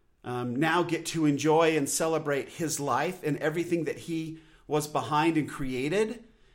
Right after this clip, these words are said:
And then we get to take it to the next level. And I think that's what we're feeling. That's what we're seeing. I, I hope that every year when it comes to, um, the A P Invitational, that this continues.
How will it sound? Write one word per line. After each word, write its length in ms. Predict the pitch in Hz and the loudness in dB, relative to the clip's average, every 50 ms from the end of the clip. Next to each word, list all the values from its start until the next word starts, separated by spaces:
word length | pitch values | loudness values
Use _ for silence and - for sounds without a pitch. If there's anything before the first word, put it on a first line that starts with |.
| _ - | _ -4
And 160 | - 147 139 139 | -2 0 2 4
then 180 | 175 202 214 | 4 4 4
we 120 | 202 202 165 | 4 2 2
get 180 | 151 190 190 | 0 0 0
to 80 | - 180 | -2 -4
take 260 | - - 190 170 - | -2 0 -2 -2 -2
it 80 | - - | -4 -6
to 100 | 165 160 | -4 -2
the 100 | 156 156 | 0 0
next 340 | 160 143 - - - - | 0 0 -2 -4 -6 -2
level. 380 | 147 151 151 147 107 95 - - _ _ _ _ - | 0 2 2 2 0 -4 -12 -14 _ _ _ _ -4
And 100 | 127 135 | -2 -2
I 60 | 131 | -2
think 200 | - 160 156 156 | 0 -2 -2 2
that's 240 | 160 156 165 165 - | 4 2 2 2 0
what 160 | 196 196 - | -4 -4 -2
we're 80 | 175 156 | -4 -4
feeling. 400 | - - 185 196 190 185 175 156 | -4 -2 -2 0 0 2 2 2
That's 200 | 160 160 156 - | 2 0 -2 -4
what 100 | - - | -6 -6
we're 60 | 147 | -4
seeing. 560 | 147 - - 175 180 185 180 185 196 185 - - - - - _ _ _ _ _ _ - - | -4 -2 0 2 2 2 2 2 0 -2 -4 -8 -20 -20 -20 _ _ _ _ _ _ -10 -10
I, 100 | 143 - | -6 -2
I 80 | - 156 | -2 -2
hope 340 | 156 - 185 208 214 208 202 | -2 0 2 2 2 2 0
that 140 | 190 190 - | -2 0 2
every 260 | 175 190 185 196 202 | 0 0 2 0 -2
year 520 | 185 165 170 175 180 180 180 180 170 - - - - - _ _ _ | -2 -2 0 0 2 2 2 0 -2 -4 -10 -20 -20 -20 _ _ _
when 240 | - 139 156 175 175 | -4 0 2 2 2
it 120 | 170 170 - | 2 -2 -4
comes 600 | - 170 175 175 175 175 175 160 - - - - _ _ _ _ _ _ _ _ - | -4 0 2 2 2 2 0 0 -2 -4 -6 -8 _ _ _ _ _ _ _ _ -8
to, 580 | - - 180 170 170 165 165 160 160 156 160 - - - - | -2 2 6 6 8 8 6 6 4 2 -2 -8 -18 -16 -10
um, 340 | 135 135 131 131 131 127 120 | -6 -4 -4 -2 -2 -4 -4
the 120 | 127 - - 143 | -6 -4 0 2
A 100 | 165 170 | 2 2
P 240 | 165 - 180 180 170 | 2 2 2 4 4
Invitational, 720 | 165 151 143 - - 151 123 117 - - 123 123 131 135 - _ _ _ _ _ _ _ _ _ _ _ _ _ _ _ _ _ _ _ _ _ _ _ - | 4 2 -2 -4 -4 -4 -4 -4 -6 -8 -8 -8 -10 -12 -14 _ _ _ _ _ _ _ _ _ _ _ _ _ _ _ _ _ _ _ _ _ _ _ -12
that 240 | 127 131 127 - 135 | -6 -6 -6 -4 -2
this 180 | 139 135 - | -2 -2 -2
continues. 720 | - 135 123 - - 131 110 107 - 107 107 - - - | -2 -4 -6 -6 -6 -6 -6 -6 -8 -10 -12 -16 -18 -20